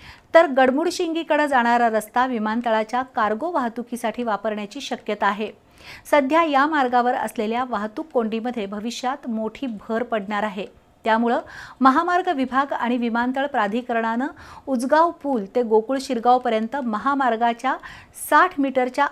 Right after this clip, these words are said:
अंतिम हद्दीपासून दोन्ही बाजूनं टाउन प्लॅनिंग कायद्याप्रमाणे बारा मीटर रस्त्याचं भूमिसंपादन करावं आणि रस्ते महामंडळाकडून वाहतुकीसाठी प्रशस्त रस्ते बनवावेत, अशी मागणी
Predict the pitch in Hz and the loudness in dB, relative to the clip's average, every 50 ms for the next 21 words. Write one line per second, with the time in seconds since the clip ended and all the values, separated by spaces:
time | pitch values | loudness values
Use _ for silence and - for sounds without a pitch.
0 | - 254 233 233 233 - 320 339 311 - - 247 202 196 240 240 247 262 277 269 | 0 0 0 0 0 -2 -4 -4 -4 -4 -4 -6 -4 -4 -4 -2 -2 -2 -4 -4
1 | - 240 208 208 202 190 208 202 208 220 208 254 349 330 294 247 226 220 254 247 | -6 -8 -8 -8 -6 -2 -2 0 0 0 -2 -4 -2 2 4 2 4 2 0 -4
2 | 233 202 185 196 - - - - - _ _ - 285 285 311 339 370 349 320 285 | -4 -4 -6 -8 -10 -14 -18 -20 -20 _ _ 4 6 6 6 4 -2 -2 2 2
3 | 262 254 254 269 277 269 254 226 214 214 233 240 240 - 226 220 240 247 240 208 | 4 4 4 2 0 2 0 2 2 2 2 0 2 0 0 0 0 0 -2 -2
4 | 196 202 196 202 220 214 226 247 285 320 320 302 277 285 285 294 269 240 214 - | -6 -4 -2 0 2 2 4 2 0 0 -2 -4 -2 -2 -2 -2 -2 -4 -4 -4
5 | - 233 226 220 220 262 254 226 220 214 220 240 277 - 294 247 233 220 226 220 | -4 -4 -4 -2 -2 -4 -4 -4 -4 -2 -2 -2 -2 -2 -2 -2 0 0 0 0
6 | 214 226 220 226 233 - 202 220 240 254 233 202 190 190 - - - - - - | 0 -2 -4 -4 -4 -2 2 2 2 2 2 0 -2 -4 -8 -14 -18 -20 -14 -4
7 | 247 254 269 277 254 240 233 240 - - 339 349 349 330 285 254 277 254 247 240 | 0 0 0 2 0 0 -2 -2 -4 -4 -4 -2 -2 -2 -2 0 0 0 2 2
8 | 233 233 233 233 226 - 226 214 214 233 269 302 349 294 214 214 208 208 208 254 | 4 4 4 4 2 0 -4 -4 -4 -4 -6 -8 -10 -8 -8 -8 -8 -8 -10 -10
9 | 247 - 277 262 269 262 233 233 262 277 - - 214 214 - 247 247 247 - 254 | -10 -8 -8 -6 -4 -4 -4 -4 -6 -10 -8 -8 -8 -6 -6 -6 -8 -6 -6 -4
10 | 233 220 214 214 - - 233 214 214 208 202 208 214 214 208 254 294 - - - | -4 -4 -4 -6 -4 -4 -2 -2 -2 -2 0 0 0 0 0 -4 -6 -6 -6 -8
11 | 233 226 - 240 214 202 208 233 262 262 269 226 202 | -8 -6 -6 -8 -6 0 0 0 2 2 0 -4 -4